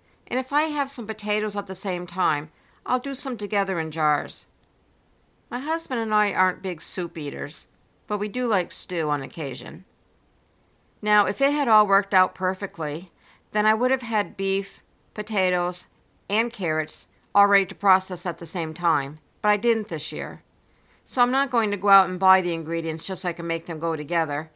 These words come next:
when I already have a ton of jars of potatoes already processed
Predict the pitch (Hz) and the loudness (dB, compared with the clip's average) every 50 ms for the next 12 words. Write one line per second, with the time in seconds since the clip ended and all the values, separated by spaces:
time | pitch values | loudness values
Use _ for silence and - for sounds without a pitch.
0 | _ _ _ _ _ _ - 208 233 240 247 247 233 226 214 202 208 208 208 202 | _ _ _ _ _ _ -2 2 4 6 6 4 4 2 0 0 2 6 6 6
1 | 190 165 156 - 165 175 175 - - - - 208 202 196 190 170 151 - 180 170 | 6 6 4 0 -2 -2 -2 -6 -8 -2 0 0 2 2 0 -2 0 2 4 6
2 | 170 175 170 165 - 170 - - 180 - - 190 175 165 151 156 156 165 160 175 | 6 4 2 0 -4 -6 -6 -8 -10 -10 -6 -4 -4 -2 -2 -4 -2 0 2 2
3 | 180 180 180 175 - 185 165 156 160 160 - 165 151 151 151 - | 2 2 -2 -4 0 2 4 4 4 2 0 -2 -2 -2 -2 -6